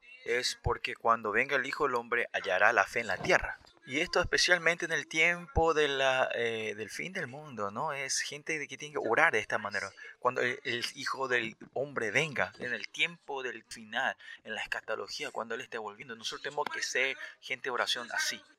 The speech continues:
Y como hombres de oraciones, nosotros tenemos que orar de esta manera. Esta es la voluntad del Señor. Habrá muchas cosas que compartir, pero ves, por eso esta oración de hoy, la viuda, es muy importante. Cuando el Hijo del Hombre venga,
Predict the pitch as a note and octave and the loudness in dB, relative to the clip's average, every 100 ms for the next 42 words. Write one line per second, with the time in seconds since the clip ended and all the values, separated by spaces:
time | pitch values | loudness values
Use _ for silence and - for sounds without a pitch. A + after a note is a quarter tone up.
0 | _ - B2+ A#2 A#2 C3+ E3+ F3 E3 C3+ | _ -14 -10 -10 -8 -6 -2 -2 -2 -2
1 | B2 - C3+ F#3+ D3+ B2+ - D#3+ D#3+ - | 0 -2 -2 -6 -12 -4 -4 -4 -10 -10
2 | B2+ E3+ - - G#2 C#3 - - _ _ | -10 -8 -6 -2 0 0 -2 -12 _ _
3 | B2 A2+ C3+ A2 A#2 D3+ G3+ G3+ F#3+ E3 | -8 4 4 4 2 2 4 4 4 0
4 | A#2 E3 - B2+ A2 G#2 _ - F2 G#2 | -2 -4 -4 -8 -10 -14 _ -2 -2 -2
5 | A#2+ - A#2 A2+ C#3+ B2+ G#2 - A#2 G#2 | -6 -6 -4 -6 -6 -4 -6 -4 -4 -2
6 | A#2+ - G2 A#2 D3 - - B2+ A2+ G2+ | -4 0 4 4 4 2 4 4 4 2
7 | A2+ G2+ G2+ G2+ F#2+ F2+ A2 G2 A2 B2+ | -2 -4 -2 0 -2 -2 2 4 4 4
8 | G2+ G2 F2 F2+ F#2+ F#2 - - A2 A#2 | 4 0 -2 -10 -12 -12 -10 -6 -4 -4
9 | A#2+ A#2 A#2 C3+ - | -2 -2 -4 -8 -12